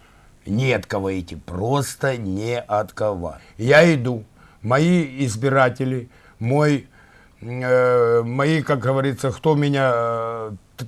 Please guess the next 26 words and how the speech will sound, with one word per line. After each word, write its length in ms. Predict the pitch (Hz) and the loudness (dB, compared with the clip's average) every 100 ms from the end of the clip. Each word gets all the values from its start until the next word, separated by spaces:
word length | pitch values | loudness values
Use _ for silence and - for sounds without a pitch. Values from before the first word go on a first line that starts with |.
| - | 0
толкает, 640 | 143 135 139 135 131 123 | 0 2 2 4 4 0
это 240 | 143 123 | -4 -2
молодежь, 760 | 131 139 139 127 131 135 127 - _ _ - | 0 2 2 2 2 0 -2 -10 _ _ -4
малоимущие, 1080 | 143 151 139 135 131 131 127 120 - 131 131 | 4 6 8 6 4 -2 -6 -6 -4 -2 -2
инвалиды, 720 | 135 135 131 131 135 117 135 | 0 2 2 0 -4 -4 -4
сироты, 920 | 127 - 131 139 135 127 127 135 123 - - - - | -4 -6 -2 2 2 0 0 -2 -2 -8 -20 -20 -14
пенсионеры, 1040 | - 139 139 117 135 135 135 139 139 139 139 | -4 -2 -2 -4 -2 -2 0 0 2 2 2
ветераны 1000 | 139 120 107 113 131 139 135 143 139 139 | 0 -4 -6 -6 -6 0 4 6 6 4
и 40 | 135 | -2
тому, 460 | - 135 139 151 | 0 0 0 -2
ко-, 300 | 131 139 135 | 0 -2 0
и 280 | 135 143 139 | -2 0 -2
те 240 | 123 151 151 | -2 -2 0
люди, 340 | 147 151 143 | 0 0 -2
которые, 640 | 117 135 147 143 143 135 | -2 -2 0 2 2 0
кому 320 | 127 131 139 | 0 -2 0
не 140 | 147 147 | 0 0
безразлична 880 | 131 131 123 131 120 139 120 127 123 | -2 -2 -2 -2 -2 -4 -4 -6 -6
судьба 420 | 123 123 120 123 | -6 -4 0 0
нашего 520 | 120 117 113 107 110 | 0 -4 -4 -4 -2
города. 360 | 104 107 98 95 | -2 -4 -4 -2
Я 240 | 139 160 | 2 2
иду 180 | 139 120 | 2 -2
именно 380 | 131 151 131 127 | 0 0 0 -2
от 280 | 131 165 151 | 4 4 4
народа. 680 | 139 135 117 120 107 92 82 | 0 0 2 -2 -2 -6 -8